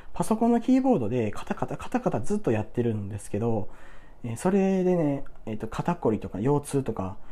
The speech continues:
まあ、出る前に、まあ、行った方がいいと。とにかく腕のいいマッサージ屋さん、腕のいい接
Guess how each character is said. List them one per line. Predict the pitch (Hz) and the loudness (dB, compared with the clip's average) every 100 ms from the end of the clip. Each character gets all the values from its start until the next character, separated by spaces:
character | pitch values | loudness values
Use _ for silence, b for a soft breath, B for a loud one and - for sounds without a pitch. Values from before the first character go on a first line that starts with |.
| b b b - | b b b -2
ま | 151 | 2
あ、 | |
出 | 156 | 8
る | 180 214 | 8 8
前 | 262 143 | 6 2
に、 | 120 113 98 - - | 2 0 -2 -6 -4
ま | |
あ、 | |
行 | 127 | -2
っ | - | 0
た | |
方 | 117 | -2
が | 104 | -2
い | 98 | -4
い | - | -6
と。 | 98 - - - - b b b b - - | -8 -6 -4 -4 -6 b b b b -18 -4
と | 214 | 2
に | 277 | 4
か | 170 | 4
く | - 131 | 4 4
腕 | 226 277 | 6 6
の | 302 262 | 6 4
い | 131 147 | 2 2
い | |
マ | 110 131 | 2 0
ッ | |
サ | - - 165 | -2 0 2
ー | |
ジ | 175 | 2
屋 | 156 | -2
さ | - | -4
ん、 | 101 - | -10 0
腕 | 190 240 | 6 6
の | 240 | 6
い | 139 | 4
い | |
接 | 113 135 | 2 0